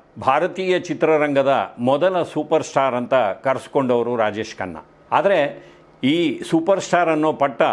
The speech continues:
ಕಾಲ ಕಾಲಕ್ಕೆ ಬೇರೆ ಬೇರೆಯವರು ಆ ಪಟ್ಟದಲ್ಲಿ ಕೂರ್ತಾ ಹೋಗ್ತಾರೆ. ಒಂದು ಕಾಲದಲ್ಲಿ ರಾಜೇಶ್ ಖನ್ನಾ ಅವರ ಜೊತೆಯಲ್ಲಿ ಸಹ ಕಲಾವಿದರಾಗಿ ಅಭಿನಯಿಸಿದಂಥ ಅಮಿತಾಬ್ ಬಚ್ಚನ್ ಅವರು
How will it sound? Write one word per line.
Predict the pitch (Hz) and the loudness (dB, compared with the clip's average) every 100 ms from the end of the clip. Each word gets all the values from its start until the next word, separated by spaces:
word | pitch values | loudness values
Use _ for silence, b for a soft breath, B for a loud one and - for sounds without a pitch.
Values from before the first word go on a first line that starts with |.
| 92 - - - | -2 -10 -20 -2
ಕಾಲ | 143 175 185 | 0 2 0
ಕಾಲಕ್ಕೆ | 180 165 147 170 135 110 120 | 0 0 0 0 0 -2 -2
ಬೇರೆ | 123 185 175 | 0 2 2
ಬೇರೆಯವರು | 160 156 143 139 147 113 110 120 | 2 2 2 0 0 -2 -2 -2
ಆ | 123 117 | 0 0
ಪಟ್ಟದಲ್ಲಿ | 135 131 147 135 131 | -2 -2 0 0 -2
ಕೂರ್ತಾ | 117 143 143 143 | -2 -2 0 2
ಹೋಗ್ತಾರೆ. | 127 107 117 104 85 - - - | 0 0 0 0 0 -6 -20 -4
ಒಂದು | 131 170 180 | 0 2 0
ಕಾಲದಲ್ಲಿ | 170 165 165 156 151 | 2 0 2 0 0
ರಾಜೇಶ್ | 143 139 156 160 | 0 0 -2 -4
ಖನ್ನಾ | - 147 151 | -4 -2 0
ಅವರ | 147 139 135 104 98 | 2 2 2 0 -4
ಜೊತೆಯಲ್ಲಿ | 110 135 156 147 131 113 101 B B B - | -2 0 0 0 0 -4 -6 B B B 0
ಸಹ | 127 170 | 0 0
ಕಲಾವಿದರಾಗಿ | 175 170 165 160 151 151 147 139 | 0 0 2 0 0 2 0 0
ಅಭಿನಯಿಸಿದಂಥ | 131 123 156 156 147 139 139 135 | 0 0 -2 -2 -2 0 2 2
ಅಮಿತಾಬ್ | 127 143 156 151 135 | 2 0 0 0 0
ಬಚ್ಚನ್ | 139 139 139 131 | -2 0 0 2
ಅವರು | 123 101 98 | 0 0 -4